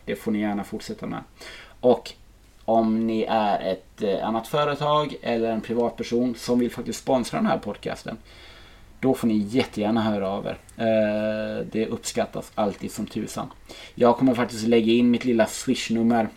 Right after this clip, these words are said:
eh, som en länk här. Så att vill man panga över någon hundralapp, det hjälper mig otroligt mycket. Det är jättekul. Eh, och som sagt, ja, den här, eh,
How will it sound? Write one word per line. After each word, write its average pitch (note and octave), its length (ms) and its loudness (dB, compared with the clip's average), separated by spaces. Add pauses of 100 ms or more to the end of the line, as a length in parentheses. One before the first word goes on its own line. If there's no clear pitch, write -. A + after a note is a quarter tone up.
(140)
eh, G#2 840 -2
som A2 200 -2
en G#2+ 60 4
länk D#3 260 2
här. D#3 240 2 (440)
Så - 120 -4
att B2 160 -2
vill G2+ 240 2
man C#3 300 4
panga C3+ 400 2
över B2+ 280 4
någon C3 180 2
hundralapp, A#2+ 540 2 (120)
det G2+ 160 -2
hjälper G#2+ 400 2
mig G#2 340 0
otroligt A#2+ 640 -4
mycket. - 300 -8 (100)
Det - 520 -4
är A2 400 -4
jättekul. A2 680 -6 (600)
Eh, D3+ 440 2 (920)
och D#3 400 6
som D#3 200 -2
sagt, C#3 300 0
ja, C#3+ 260 6 (100)
den C3+ 140 2
här, C#3+ 500 0
eh, A#2+ 580 0